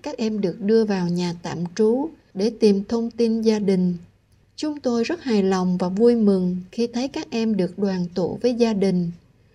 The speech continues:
Phần lớn các bậc cha mẹ đều khóc khi biết tin con họ được an toàn khi ở với chúng tôi. Sir Rachni, quản lý trung tâm thánh giá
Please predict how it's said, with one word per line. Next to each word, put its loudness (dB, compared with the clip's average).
Phần 2
lớn 0
các -4
bậc 0
cha -2
mẹ 0
đều 0
khóc -6
khi -2
biết -2
tin 0
con -2
họ -2
được -2
an -2
toàn 0
khi -2
ở -4
với 0
chúng -2
tôi. 0
Sir 0
Rachni, 4
quản -4
lý 2
trung 2
tâm 2
thánh -2
giá 6